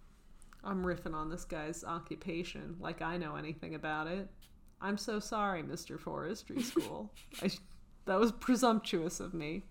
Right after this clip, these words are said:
Speaker 1: Trees are good. <laughs>
Speaker 2: I think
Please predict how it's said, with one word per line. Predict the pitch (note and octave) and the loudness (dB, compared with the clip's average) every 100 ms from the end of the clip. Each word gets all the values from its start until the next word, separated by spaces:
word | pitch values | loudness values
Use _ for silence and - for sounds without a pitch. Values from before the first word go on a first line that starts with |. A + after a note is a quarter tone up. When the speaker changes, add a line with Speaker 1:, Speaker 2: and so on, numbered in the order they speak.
| - - - | -16 -20 -14
Speaker 1:
Trees | - C4+ D4 C#4+ | 2 8 8 12
are | A#3 A3 G#3 - - - - - | 12 12 10 0 -14 -20 -20 0
good. | G3+ F#3+ F#3+ F#3+ - - - - - F4 | 4 6 6 4 -4 -20 -20 -20 8 12
<laughs> | E4+ - D#4+ E4 A#4 - - - - | 12 12 2 2 0 0 -6 -4 4
Speaker 2:
I | G3 | 4
think | G3 G#3+ | 6 2